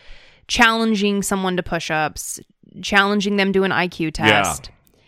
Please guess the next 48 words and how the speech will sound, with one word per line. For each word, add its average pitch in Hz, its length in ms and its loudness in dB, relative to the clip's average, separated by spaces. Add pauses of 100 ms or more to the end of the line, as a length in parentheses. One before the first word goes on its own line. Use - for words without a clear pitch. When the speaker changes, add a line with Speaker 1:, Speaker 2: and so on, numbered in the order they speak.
(640)
Speaker 1:
I'm 240 160 4
a 269 40 2
little 359 240 2
concerned 240 560 0
that 196 140 0
the 190 80 2
bar 170 320 0
has 170 180 -8
been 160 220 -6
lowered. 156 400 -6 (100)
Speaker 2:
We've 208 140 4
had 277 160 2
five 226 320 4
years 190 260 2
of 117 120 -4
this - 440 -6
with 190 80 -8
Speaker 1:
Be-, 233 120 6
Speaker 2:
Trump. 123 320 -2
Speaker 1:
because 214 340 0
of 202 100 -2
Donald 180 300 0
Trump, 170 340 -2
right? 180 200 2
Speaker 2:
Yeah. 185 60 0
Speaker 1:
Where 202 180 0
we 240 100 2
don't 240 160 4
even 214 160 2
have 180 200 -6
press 175 260 0
conferences 180 520 -2
anymore. 170 720 -2 (540)
The 202 540 2
relationship 220 800 2
between 180 840 -4 (500)
the 180 160 -2
most 196 220 0
powerful 196 560 0
individuals 170 440 -2
in 170 100 -6
the 165 60 -6
government 165 460 -2
and 160 100 -4
the - 60 -4
press 165 600 0
have 175 200 -8
completely 165 1040 -4